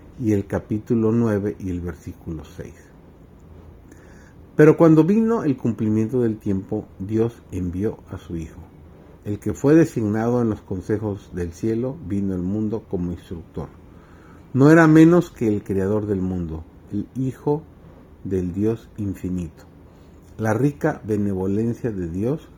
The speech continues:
lo entregó a nuestro mundo, y para satisfacer las necesidades de la humanidad, tomó, tomó sobre sí mismo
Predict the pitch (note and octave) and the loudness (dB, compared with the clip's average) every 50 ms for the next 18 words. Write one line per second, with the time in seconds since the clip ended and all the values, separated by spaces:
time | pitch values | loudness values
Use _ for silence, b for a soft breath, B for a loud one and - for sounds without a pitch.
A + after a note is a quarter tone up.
0 | - - G2+ G2 G2+ F#2+ F2 F2 - F#2 F2 F2 F#2+ A2 B2 A#2+ - - G#2+ G2+ | -12 -6 -4 -4 -2 -4 -4 -6 -8 -8 -6 -4 -2 -4 -4 -4 -8 -10 -8 -6
1 | F#2+ F#2 D#2+ - - - F2 F2 F2+ F#2 F#2+ F#2 E2+ D#2 D#2+ E2 - B B B | -6 -6 -8 -10 -12 -12 -8 -6 -6 -6 -6 -6 -8 -8 -10 -12 -16 B B B
2 | B B B B B - A#2 A2+ - B2+ A#2 A#2 G#2 - A2+ - - G#2+ F#2+ - | B B B B B -8 -6 -4 -2 0 0 0 0 -2 -4 -6 -4 -6 -6 -4
3 | - G2 - - C#3 D3 D3+ D3+ D3 B2+ A#2 F2+ F2+ - - F2+ F2+ F#2+ G2 G2+ | -6 -6 -4 -2 -2 0 0 0 -2 -2 -2 -4 -6 -6 -6 -4 -2 -2 0 0
4 | A2 A2 G2+ A#2 A#2 A2+ A#2+ A#2+ A#2+ A#2+ A#2+ B2 B2 A2+ F2+ F2 F#2 - - B | 0 -2 0 0 0 0 0 0 -2 -2 -2 -2 -2 -2 -2 -2 -4 -6 -10 B
5 | B B B B B B B B B B B B - - D3+ D3 C#3+ C#3+ C#3+ D3+ | B B B B B B B B B B B B -2 6 6 8 8 8 8 8
6 | D#3+ E3 E3 - - C3 C3+ C#3 D#3+ E3 E3 - E3+ D3 B2+ G#2+ F2+ - - A#2 | 6 4 2 2 2 4 6 6 6 6 4 2 0 0 0 0 -4 -4 -4 -4
7 | G#2 G#2+ A#2+ B2+ B2+ - D#3 D3+ - | -2 -2 -2 -4 -4 -4 -6 -6 -6